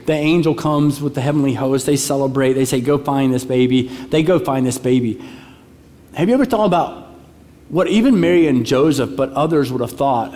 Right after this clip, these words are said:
Who, whomever might have been present when the sh-, when the shepherds showed up.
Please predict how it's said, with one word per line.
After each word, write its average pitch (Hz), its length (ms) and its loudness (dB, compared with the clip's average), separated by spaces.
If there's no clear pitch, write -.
Who, 240 200 -6
whomever 247 360 2
might 135 140 2
have 120 80 -2
been 117 140 -2
present 151 480 -2
when 143 180 2
the 147 60 4
sh-, - 360 -6
when 135 100 2
the 127 80 4
shepherds 147 460 -2
showed 120 260 0
up. - 300 -4